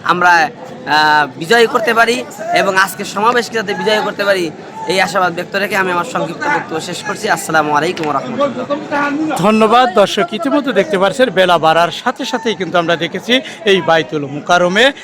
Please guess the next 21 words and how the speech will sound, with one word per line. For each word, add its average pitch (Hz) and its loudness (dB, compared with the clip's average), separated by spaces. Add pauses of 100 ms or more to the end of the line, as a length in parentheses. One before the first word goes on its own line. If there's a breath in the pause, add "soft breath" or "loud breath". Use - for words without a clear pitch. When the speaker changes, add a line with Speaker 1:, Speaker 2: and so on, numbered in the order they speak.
(160 loud breath)
Speaker 2:
দেখতে 180 -4
পাচ্ছেন 151 -6
ইসলামী 151 -2
আন্দোলন 147 2
বাংলাদেশ 165 0
হাত 165 -4 (100)
পাখার 190 2 (260 loud breath)
সকল 214 0
নেতাকর্মীদের 156 0
যে 180 -4
ঢল। 147 0 (1300)
ইতিমধ্যে 269 6
ঢাকা 180 2 (200)
সরোয়ার্দী 226 2
উদ্যানে 151 0 (240 loud breath)
আজকে - -2 (260)
ইসলামী 190 2
আন্দোলন 147 -2
বাংলাদেশ 147 -2
হাত 165 -4 (100)
পাখার 196 2